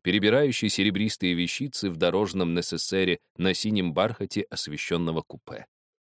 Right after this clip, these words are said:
Она приехала Норд-экспрессом в зимний день без всякого предупреждения и послала короткую записку с просьбой о свидании с сыном. Отец охотился на медведей в деревне, поэтому матушка без дальних слов отвела Севастьяна на Европейскую,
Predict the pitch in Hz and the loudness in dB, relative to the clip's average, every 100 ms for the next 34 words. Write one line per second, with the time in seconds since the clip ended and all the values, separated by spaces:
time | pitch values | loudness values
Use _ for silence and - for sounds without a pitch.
0 | _ _ _ _ 92 120 185 165 170 180 | _ _ _ _ 2 4 4 4 4 4
1 | 156 151 135 147 131 113 - 113 147 - | 4 4 4 4 2 0 0 2 4 4
2 | 135 123 - 92 92 131 123 113 92 113 | 0 0 -2 0 2 4 4 4 2 2
3 | 101 85 - - 120 131 104 95 98 90 | 2 0 -2 0 2 2 -2 0 0 0
4 | 85 78 71 123 123 107 - _ _ - | -2 -2 0 2 4 2 -2 _ _ 0
5 | 113 113 - 196 185 131 120 147 - 117 | 2 2 2 0 2 2 2 2 0 2
6 | 104 - 90 - 101 - 98 139 151 160 | 2 0 -2 -2 -4 -2 0 0 2 0
7 | - 82 76 87 95 104 - 78 69 62 | 0 -2 0 0 0 -4 -6 -6 -8 -12
8 | - _ _ _ _ - 85 98 110 104 | -20 _ _ _ _ -2 0 4 4 2
9 | - _ - 82 110 107 98 92 101 95 | -4 _ -4 2 4 4 2 2 2 2
10 | - 107 110 107 92 127 107 85 80 107 | 0 0 2 2 2 2 2 0 2 2
11 | 139 85 73 92 92 92 92 110 117 90 | 2 0 0 2 2 2 2 2 0 -4
12 | - 85 87 85 95 85 - 113 120 - | -4 -2 0 0 0 -2 -2 -2 -2 -2
13 | 87 90 98 - 82 80 92 107 101 92 | 0 2 2 0 -2 -2 0 0 2 0
14 | 101 95 92 95 113 95 - - 78 | 0 0 0 0 0 0 0 -2 -4